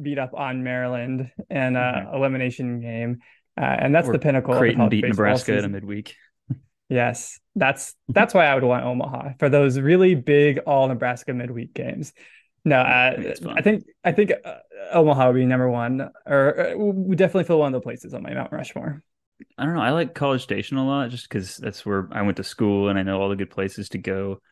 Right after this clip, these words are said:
Speaker 2: The,
Speaker 1: It's a good
Speaker 2: like,
Speaker 1: one.
Speaker 2: <laughs> the pretzels in the stadium are really nice. <laughs>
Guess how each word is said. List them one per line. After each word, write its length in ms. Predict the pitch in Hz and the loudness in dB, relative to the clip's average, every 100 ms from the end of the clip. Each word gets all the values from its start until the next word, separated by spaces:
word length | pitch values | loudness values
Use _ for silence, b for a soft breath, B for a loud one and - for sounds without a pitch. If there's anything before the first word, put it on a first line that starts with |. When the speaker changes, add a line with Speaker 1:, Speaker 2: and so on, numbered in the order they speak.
| _ _ _ | _ _ _
Speaker 2:
The, 80 | - | -16
Speaker 1:
It's 80 | |
a 20 | - | 0
good 140 | 160 | 2
Speaker 2:
like, 80 | 156 | 4
Speaker 1:
one. 400 | 160 156 - - b - | 0 -2 -8 -10 b -20
Speaker 2:
<laughs> 200 | _ - | _ -10
the 100 | 110 | -4
pretzels 380 | 117 - 113 | -4 -2 0
in 60 | 113 | 2
the 40 | 110 | 0
stadium 400 | - 110 117 120 | 0 0 2 2
are 80 | |
really 180 | 117 117 | 2 0
nice. 380 | 117 127 131 - | -2 -6 -8 -18
<laughs> 60 | - | -20